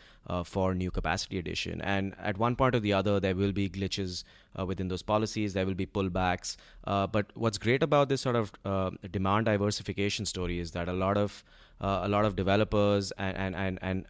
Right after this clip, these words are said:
everyone across the value chain, uh, does not need to put all their eggs into just these very large markets baskets. Uh, and, and what's really driving that diversification is, uh, that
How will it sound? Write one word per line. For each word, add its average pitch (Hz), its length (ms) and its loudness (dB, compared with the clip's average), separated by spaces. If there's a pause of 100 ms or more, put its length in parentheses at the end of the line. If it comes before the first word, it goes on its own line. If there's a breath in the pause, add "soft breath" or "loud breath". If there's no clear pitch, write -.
(140)
everyone 104 340 4
across 98 280 0
the 95 80 -2
value 104 300 0
chain, 90 420 -4 (280 loud breath)
uh, 95 180 -2
does 98 160 -2
not 107 260 2
need 113 140 0
to 113 60 0
put 104 180 2
all 104 240 6
their 101 200 4
eggs 98 280 2
into 101 260 -2
just 92 260 -2
these 95 220 -4
very 87 200 -2
large 85 280 -4
markets 85 440 -8
baskets. - 680 -4 (280 soft breath)
Uh, 95 260 0 (160)
and, 107 340 0
and 107 280 -2 (140)
what's 123 280 -2
really 175 180 2
driving 117 400 4
that 120 140 4
diversification 101 880 0 (100)
is, 107 420 2 (360 soft breath)
uh, 98 380 0
that 104 280 -4